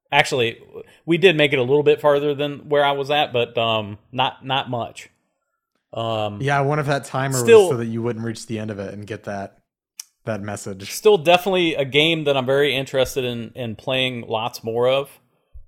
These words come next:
Speaker 1: Um, I played, like I said, I did play the technical t-, technical test, and I played it by myself. Um, and it was, it was definitely fun playing with, with you and Luke today. Um, so that brings a whole new aspect of it,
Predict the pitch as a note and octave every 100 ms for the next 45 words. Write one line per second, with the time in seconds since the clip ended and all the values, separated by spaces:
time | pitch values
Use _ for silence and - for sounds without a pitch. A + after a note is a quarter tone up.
0 | - A#2 A2 G#2+ G#2+ - - _ _ _
1 | _ B2 D#3 E3+ - C#3+ C#3+ C3+ B2 _
2 | _ _ - C3 A#2+ C3+ B2+ C#3+ C#3 C#3+
3 | A#2+ - C#3 D3 B2 C3+ _ _ - C3+
4 | C#3 C3+ C#3+ C3+ - A2+ A2 A#2+ A#2 A2
5 | A2+ G#2+ - A#2+ B2+ - _ - _ _
6 | A2+ A#2+ A#2 G#2+ G2+ - C#3 C3 A#2+ A#2
7 | - - C3+ A#2+ A2 C#3 C#3 B2 C3+ B2
8 | B2 A#2+ - B2 A#2 - - _ - B2
9 | A#2+ B2 B2 A2+ A#2 B2+ B2+ - A#2 B2
10 | D3 - _ _ _ _ _ A#2 A2+ A2
11 | G#2 G2 G2+ _ _ - B2+ C3+ B2+ A2+
12 | C3+ B2+ A2+ A2 B2 B2 A#2 F2+ A#2 -
13 | A#2+ G#2+ G#2+ A2 G#2+